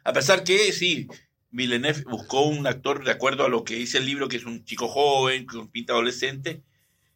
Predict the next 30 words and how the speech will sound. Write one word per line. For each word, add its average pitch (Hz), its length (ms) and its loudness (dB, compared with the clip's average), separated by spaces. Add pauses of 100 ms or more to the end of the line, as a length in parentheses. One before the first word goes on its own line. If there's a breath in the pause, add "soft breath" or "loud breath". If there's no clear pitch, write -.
y 104 120 -2
ahí, 117 280 4
eh, 107 120 -2
por 104 220 -10
supuesto, 120 320 -8
supera 120 400 0
al 123 80 0
Paul 127 200 0
Atreides 131 440 0
de 120 160 0
Lynch. 147 540 -6 (1400 soft breath)
Pero, 107 1300 2
bueno, 156 180 6
porque 120 160 2
también 120 260 2
el 131 140 2
otro 131 160 2
actor 127 260 -2
de 127 140 0
la 117 220 4
versión 110 360 -2
de 107 680 0
Lynch 131 280 -4
es, 120 100 2
es 110 400 2
el, 110 280 -4 (240 soft breath)
su - 120 0
actor 117 200 0
fetiche, 135 480 -2
¿no? 151 260 -10